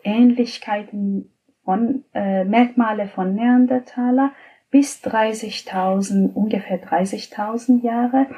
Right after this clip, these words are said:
ähm, äh, der Zeit, dass, äh, anatomisch moderne Menschen auch schon kamen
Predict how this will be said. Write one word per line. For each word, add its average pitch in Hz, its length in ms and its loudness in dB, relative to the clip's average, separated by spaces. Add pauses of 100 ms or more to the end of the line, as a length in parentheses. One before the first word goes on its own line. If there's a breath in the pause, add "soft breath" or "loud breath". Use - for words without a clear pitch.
(460 loud breath)
ähm, 185 600 2 (420)
äh, - 420 -6
der 180 200 -2
Zeit, 226 520 2
dass, 196 280 -2
äh, - 20 2
anatomisch 190 800 0
moderne 175 420 -2
Menschen 240 560 2
auch 202 280 -4
schon 247 320 4
kamen 226 580 -2